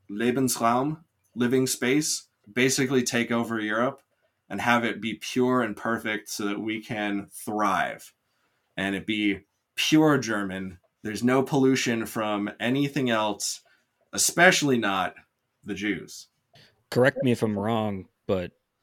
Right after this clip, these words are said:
Speaker 2: Germany for a very, very long time, or the Germanic area, was m-, dominantly Europe, especially throughout the Roman Empire.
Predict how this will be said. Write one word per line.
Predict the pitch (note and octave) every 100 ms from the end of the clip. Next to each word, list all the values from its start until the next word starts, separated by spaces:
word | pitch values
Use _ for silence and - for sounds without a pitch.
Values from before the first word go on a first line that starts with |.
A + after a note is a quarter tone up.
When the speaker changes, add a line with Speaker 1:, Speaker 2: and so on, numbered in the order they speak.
| _ _ _ _ -
Speaker 2:
Germany | A2+ A2+ A2+ G#2+ G2 F#2 F#2+ _ _ _ _ -
for | G#2 G2
a | - G2+
very, | F#2+ G2+ A#2+ A#2 F#2+ F#2 - -
very | F#2 F#2 G#2 G#2 G2
long | G2 G2 F#2+
time, | - G2+ G2 F#2+ F#2+ _ _ -
or | G2
the | F#2
Germanic | - G2 G2+ G2 -
area, | G2+ G2+ G2 G2 G2 G#2 A#2+ - _ _ _ _ _ _ _
was | - A2 G#2+ G2 G2
m-, | G2 G2+ G2+
dominantly | G#2 A2 A2 F#2+ - G2
Europe, | F2+ F#2+ A2 F#2+ - - _ _ _ _ _ _ -
especially | G2+ - A#2+ A2+ A2 G2+
throughout | A2 G#2 G2 F#2+ - -
the |
Roman | G2+ G#2 G#2+ G2+
Empire. | G#2 - G2 F2+ F#2+ G2